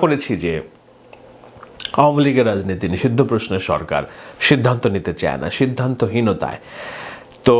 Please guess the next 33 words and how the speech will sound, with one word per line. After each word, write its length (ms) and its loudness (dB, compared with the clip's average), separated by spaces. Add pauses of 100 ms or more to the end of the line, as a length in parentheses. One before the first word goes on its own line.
(360)
কিন্তু 260 6
আবার 240 4
প্রধান 280 4
উপদেষ্টা 380 0
বারবার 360 0
বলছেন 380 -4
এই 160 0
দেশ 160 0
সবার, 340 0
সবাই 220 2
রাজনীতি 420 -4
করবে, 340 0
নিজের 240 0
কথা 260 0
বলবে, 300 -2
কেউ 220 2
কাউকে 300 0
বাধা 180 -2
দিবে 240 -6
না, 100 -4
কিন্তু 200 2
যারা 240 4 (480)
অপরাধী 400 4
তাদের 320 -2
শাস্তি 280 -6
হতে 240 -8
হবে। 260 -6 (480)
ওই 140 8
জায়গাগুলো 520 4 (300)
বিড়ালের 340 0
গলায় 300 4
ঘণ্টা 200 -2
বাঁধার 280 -2